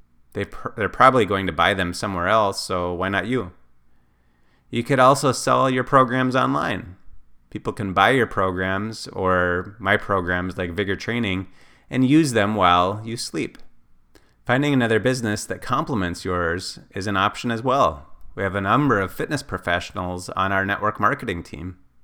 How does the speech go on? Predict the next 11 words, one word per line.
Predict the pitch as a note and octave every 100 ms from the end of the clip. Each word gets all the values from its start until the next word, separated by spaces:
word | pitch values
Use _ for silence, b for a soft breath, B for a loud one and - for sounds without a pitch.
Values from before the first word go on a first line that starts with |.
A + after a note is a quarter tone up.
| - _ _ _ b b b b
I | -
always | A2+ C3+ B2
tell | - C3+ C#3
them | A2+ F#2 F#2+
my | F#2+
goal | F#2+ A#2 C3
with | C3+ C3
their | A#2+
network | G#2+ G#2 A2
marketing | A2 G2+ G#2 G2+
business | F#2+ G#2 F#2+ F2 F2 -